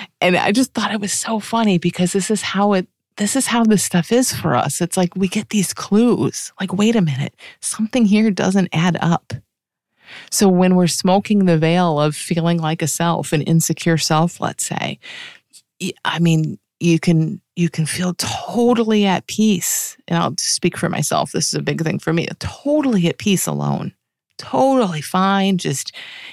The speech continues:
in life, not perceiving any veil, just here hanging out. And then people come in, or there's some, like, there's e-, even a, even a looking toward you,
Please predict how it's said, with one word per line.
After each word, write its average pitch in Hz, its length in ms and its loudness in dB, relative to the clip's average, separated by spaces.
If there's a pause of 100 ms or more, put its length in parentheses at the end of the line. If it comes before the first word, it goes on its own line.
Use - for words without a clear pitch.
(140)
in 165 260 4
life, 190 580 0 (340)
not 143 320 -4
perceiving 156 580 0
any 147 260 4
veil, 196 640 2
just - 320 -6
here 185 340 4
hanging 160 380 0
out. 196 420 0 (720)
And 185 120 2
then 185 460 2 (540)
people 214 420 0
come 175 360 2
in, 165 420 2
or 135 140 -2
there's 156 280 0
some, 196 400 2
like, 180 320 0 (360)
there's 170 220 4
e-, 202 220 4
even 208 280 6
a, 165 260 2 (300)
even 196 260 2
a 165 160 0
looking 180 560 0
toward 185 540 2
you, 160 360 -2